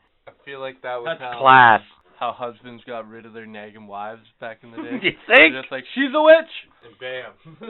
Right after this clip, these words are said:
Speaker 1: <laughs>
Speaker 2: Damn, whatever happened to that? Just kidding.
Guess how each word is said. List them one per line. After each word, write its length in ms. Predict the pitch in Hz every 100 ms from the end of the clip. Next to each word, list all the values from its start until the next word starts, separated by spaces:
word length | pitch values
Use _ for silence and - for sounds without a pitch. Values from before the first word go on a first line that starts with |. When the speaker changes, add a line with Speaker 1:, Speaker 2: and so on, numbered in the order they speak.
| 226 202
Speaker 1:
<laughs> 0 | 285 - 254 _ _
Speaker 2:
Damn, 420 | - - - -
whatever 280 | - 120 117
happened 440 | 107 117 123 _ _
to 60 | -
that? 280 | 107 101 _ _ _ -
Just 300 | 254 311 294 -
kidding. 560 | 294 285 262 262 262